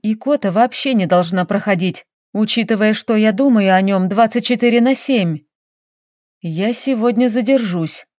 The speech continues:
Надо встретиться с заказчиком». Читаю сообщение, и внутри снова поднимает голову подозрение. С заказчиком ли?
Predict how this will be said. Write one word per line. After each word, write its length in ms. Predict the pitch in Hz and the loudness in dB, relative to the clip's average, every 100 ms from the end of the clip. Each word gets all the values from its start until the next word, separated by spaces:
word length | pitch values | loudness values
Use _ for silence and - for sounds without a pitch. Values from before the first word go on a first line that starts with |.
| _ _ - | _ _ -6
Надо 360 | 180 185 180 | -2 -2 -2
встретиться 640 | - - 202 226 254 247 | -4 -4 -4 -2 -2 -2
с 40 | 220 | -2
заказчиком». 920 | 240 262 262 196 - 175 175 160 - _ _ _ _ | -2 -2 -2 -2 -4 -4 -4 -6 -8 _ _ _ _
Читаю 420 | - 196 190 180 | -10 -6 -2 -2
сообщение, 880 | 175 202 180 - 202 220 240 247 247 - _ _ _ _ | -2 -2 -2 -4 -2 0 2 0 -2 -10 _ _ _ _
и 100 | 170 | -6
внутри 500 | 165 180 185 - 254 | -2 -2 -2 -4 -4
снова 460 | 233 - 202 202 175 | -4 -2 -2 -2 -2
поднимает 580 | 190 165 180 175 165 156 | -4 -2 -2 0 -2 -2
голову 460 | 147 214 240 220 | -2 -2 0 -2
подозрение. 920 | 233 226 233 220 233 226 180 165 151 147 _ _ _ _ _ _ - | -2 0 0 0 0 0 0 -2 -6 -10 _ _ _ _ _ _ -14
С 100 | 175 | -10
заказчиком 960 | 156 180 180 226 254 - - 175 175 170 | -4 -4 -4 -6 -4 -6 -8 -6 -4 -4
ли? 300 | 165 156 | -4 -6